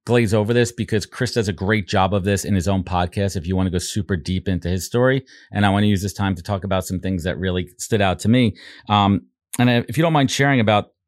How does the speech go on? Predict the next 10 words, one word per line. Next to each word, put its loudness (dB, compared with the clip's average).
there's -4
been 0
a 4
number 2
of -6
toxic -4
relationships -4
in 4
your 2
life -4